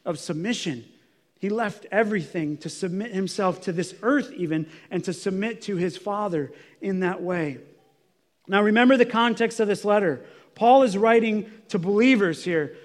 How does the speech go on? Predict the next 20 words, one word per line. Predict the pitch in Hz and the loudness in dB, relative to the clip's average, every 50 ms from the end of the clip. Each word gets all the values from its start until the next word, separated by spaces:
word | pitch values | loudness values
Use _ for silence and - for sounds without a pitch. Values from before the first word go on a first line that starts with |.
| - _ - | -20 _ -14
Jew | 165 135 170 233 247 247 262 269 277 269 277 - - - - - - | -6 0 2 4 6 6 6 6 4 4 2 -4 -16 -20 -20 -8 -2
and | 214 208 214 180 | 0 0 2 4
Gentile. | 175 226 226 226 - - 202 170 160 151 139 135 127 - - _ _ _ _ _ | 6 6 6 4 2 0 0 0 0 0 -2 -6 -10 -16 -20 _ _ _ _ _
He | _ - 226 | _ 2 4
is | 240 233 190 | 4 4 4
writing | 196 226 226 240 247 247 240 240 233 - - - | 6 6 8 8 6 6 4 0 -2 -6 -6 -2
under, | 233 233 247 254 247 262 269 277 285 269 - - - - _ _ _ _ _ - | 2 4 4 4 4 4 4 4 2 0 -2 -8 -20 -20 _ _ _ _ _ -4
to | - 240 | 2 4
these | 254 285 247 | 4 4 4
people | 277 - 277 233 240 254 233 | 4 4 4 4 6 6 6
who | 208 | 8
are | 226 226 226 214 233 - | 8 6 6 4 2 2
under | 233 226 233 247 254 277 285 294 | 4 6 8 8 8 6 4 4
a | 277 220 220 226 | 4 4 4 6
Roman | 214 196 233 240 247 254 247 254 262 254 254 226 185 | 6 8 8 8 8 8 6 6 6 4 2 2 4
government, | 170 233 240 233 220 226 202 185 165 156 - - - - _ - | 6 6 6 6 4 2 2 2 0 0 -2 -8 -18 -16 _ 4
a | 220 240 | 4 4
very | 233 196 247 254 262 277 294 311 311 240 | 6 8 8 10 10 10 8 8 6 4
pagan | - 220 254 285 311 311 262 277 247 220 | 4 4 4 6 6 6 4 2 2 2
government | 190 214 202 196 180 202 202 202 208 214 226 214 | 4 4 4 4 4 2 0 2 0 0 -2 -4